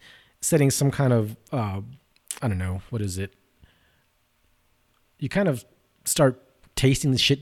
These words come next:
in, in one way, then you can't taste anything else. You know what I mean? Like, if you start putting more salt on your food, you,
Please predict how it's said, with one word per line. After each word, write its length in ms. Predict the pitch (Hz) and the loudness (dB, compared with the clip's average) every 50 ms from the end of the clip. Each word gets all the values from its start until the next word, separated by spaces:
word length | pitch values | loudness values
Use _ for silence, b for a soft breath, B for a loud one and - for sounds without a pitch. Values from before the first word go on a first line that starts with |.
| - _ - | -4 _ -2
in, 180 | 180 156 151 160 | 0 0 2 4
in 120 | 143 127 131 | 4 6 6
one 180 | 131 131 139 | 6 6 6
way, 360 | 131 127 123 120 113 113 110 B B B B B B B _ | 4 4 4 4 2 0 -2 B B B B B B B _
then 160 | - 139 123 | 2 2 4
you 80 | 123 117 | 2 2
can't 260 | - - 139 135 - | 2 2 2 2 0
taste 280 | - - 131 120 - | 0 0 0 0 0
anything 280 | 135 127 123 120 113 110 | 0 0 0 0 0 0
else. 300 | 113 107 101 - - - | 0 -2 -2 -4 -4 2
You 60 | 139 | 4
know 60 | 131 | 4
what 60 | 131 135 | 6 6
I 40 | |
mean? 140 | 131 143 151 | 6 6 4
Like, 100 | 135 120 | 4 4
if 20 | 117 | 4
you 40 | 120 | 2
start 200 | - - 135 123 135 - - _ | 2 0 -2 -2 -4 -10 0 _
putting 160 | - 139 131 | 8 8 10
more 160 | 123 123 123 123 | 10 8 6 4
salt 280 | - - 123 120 120 - | 4 4 2 2 2 2
on 80 | 120 | 0
your 100 | 120 120 | 0 0
food, 300 | - - 135 131 127 123 | 0 0 0 0 2 0
you, 80 | 127 | -2